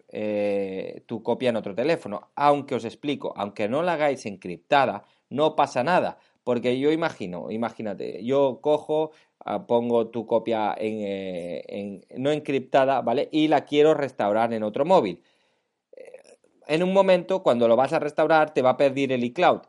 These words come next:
Si no tienes la contraseña de iCloud, no podrás restaurar esa copia de seguridad. Con lo cual, bueno, pues sí que es verdad que, que al, al estar encriptada esa copia de, de, de seguridad para, es mucho más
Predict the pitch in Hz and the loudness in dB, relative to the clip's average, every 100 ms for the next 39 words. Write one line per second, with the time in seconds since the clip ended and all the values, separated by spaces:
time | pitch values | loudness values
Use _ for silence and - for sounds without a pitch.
0 | _ _ - 151 165 156 160 147 113 101 | _ _ -4 2 2 2 0 0 0 -2
1 | 107 101 - 135 131 135 131 127 - 123 | -2 -4 -6 -4 -2 2 2 0 -4 -8
2 | 127 139 127 131 120 127 127 123 101 113 | 0 2 4 2 2 0 -4 -4 0 -2
3 | 113 123 - 98 120 120 92 107 98 - | -2 -6 -8 -4 -4 -4 -6 -4 -4 -8
4 | _ - 139 135 127 143 143 151 147 - | _ 6 6 8 4 8 8 6 0 -4
5 | 143 139 127 - 110 127 139 135 135 143 | 4 4 4 -2 -10 -4 -2 0 2 2
6 | 135 - - 95 87 85 80 - _ - | 0 -2 -8 -6 -6 -12 -18 -20 _ -20
7 | _ _ _ 73 58 50 - - - - | _ _ _ -14 -12 -14 -14 -16 -16 -14
8 | - 90 - 98 101 - 113 123 120 120 | -8 -8 -6 -6 -6 -4 -2 -2 -2 -4
9 | 110 - - 143 139 104 98 104 113 107 | -6 -4 4 6 6 4 0 -6 -8 -6
10 | 107 123 123 120 - 120 120 117 110 107 | -2 0 0 -2 -14 -6 -2 0 -2 -4
11 | 107 _ _ _ 117 117 117 110 110 110 | -8 _ _ _ -6 -2 0 -2 -4 -4
12 | 113 143 139 107 92 110 107 76 85 50 | 2 4 4 2 -4 -2 -2 -2 -6 -10
13 | _ - 127 117 - 139 127 127 127 135 | _ -8 -6 -6 -10 -10 -8 -6 -4 -4
14 | 131 139 131 131 | -2 -2 0 -2